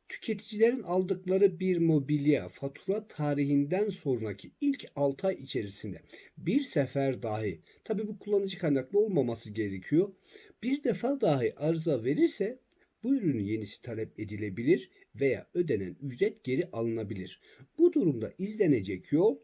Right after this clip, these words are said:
önce servis aranarak ürünün arızasına bakılması istenmelidir. Servis yirmi üç gün içerisinde tüketiciye cevap vermek zorundadır. Servisin baktığına dair rapor mutlaka alınmalı ve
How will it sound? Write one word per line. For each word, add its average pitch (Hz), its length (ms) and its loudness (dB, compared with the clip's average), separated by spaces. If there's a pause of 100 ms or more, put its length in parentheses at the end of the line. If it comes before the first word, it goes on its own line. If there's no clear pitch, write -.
(420)
önce 233 320 2
servis 170 400 0
aranarak 139 580 -2
ürünün 156 400 0
arızasına 139 800 -2
bakılması 120 840 -4
istenmelidir. 131 1040 -4 (400)
Servis 143 480 -4
yirmi 143 260 0
üç 135 160 0
gün 101 160 -8
içerisinde 90 560 -8
tüketiciye 135 520 -8
cevap 123 360 -8
vermek 104 340 -4
zorundadır. 104 640 -8 (400)
Servisin 180 720 0
baktığına 190 600 4
dair 107 340 0
rapor 135 380 0 (260)
mutlaka 139 640 -2
alınmalı 107 680 -2 (280)
ve 170 280 -2